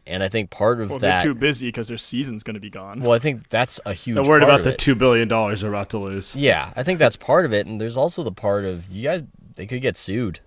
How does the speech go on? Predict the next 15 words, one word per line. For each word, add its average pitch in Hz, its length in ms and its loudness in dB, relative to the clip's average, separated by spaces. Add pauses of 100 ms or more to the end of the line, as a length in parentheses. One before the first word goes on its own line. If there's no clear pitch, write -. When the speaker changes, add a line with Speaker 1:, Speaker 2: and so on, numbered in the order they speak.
(160)
Speaker 1:
I - 120 -10
mean, 104 180 -4
it, 107 200 -6
it's 123 380 -2
not, 139 460 6
<sighs> - 760 -20
I, - 840 -2
I 135 100 6
don't 135 380 2
think 123 300 0
that 110 140 -2
they 107 120 4
handled 104 420 -2
the 98 80 -4
situation, 90 1160 -4